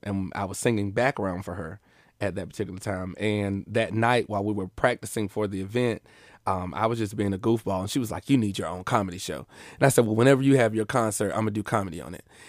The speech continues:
And she said, "Okay." I thought she was joking, but about two weeks after that, she called me up, and she was like, "Hey, um, you ready?"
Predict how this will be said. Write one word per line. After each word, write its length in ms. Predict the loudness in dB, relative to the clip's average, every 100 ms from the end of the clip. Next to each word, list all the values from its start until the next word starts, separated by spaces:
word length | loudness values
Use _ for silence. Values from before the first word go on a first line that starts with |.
| -12 -4
And 80 | -4
she 80 |
said, 140 | 4 6
"Okay." 340 | 6 4 2 -6 _ _ 4
I 100 | 6
thought 320 | 8 8 8
she 100 | 0
was 140 | -2
joking, 380 | 2 2 2 0
but 200 | 2 2 0
about 500 | -4 -2 -2 -4 -4
two 160 | 0
weeks 240 | 2 0 -2
after 220 | -4 -4
that, 180 | -6 -6
she 120 | -6
called 280 | 2 4 4
me 100 | 4
up, 120 | 2
and 80 | 2
she 100 | -4
was 120 | -2
like, 120 | 2 4
"Hey, 240 | 4 2 -6 -20 0
um, 440 | 4 6 6 0 -2
you 120 | 6
ready?" 320 | 10 10 8